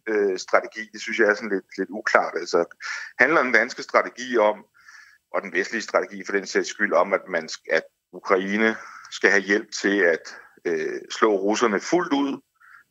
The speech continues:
øh, hundrede procent? Det er jo nok vanskeligt, hvis man skulle se realistisk på det, fordi det er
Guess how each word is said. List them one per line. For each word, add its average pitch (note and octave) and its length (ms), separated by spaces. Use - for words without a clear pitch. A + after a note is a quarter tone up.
øh, F2 200
hundrede D#3 240
procent? B2+ 420
Det - 420
er - 20
jo - 20
nok F#2+ 200
vanskeligt, A2+ 560
hvis - 160
man F2 80
skulle F2+ 200
se G#2+ 160
realistisk G#2+ 480
på G#2+ 120
det, A2 140
fordi F#2+ 180
det F2+ 140
er G#2 140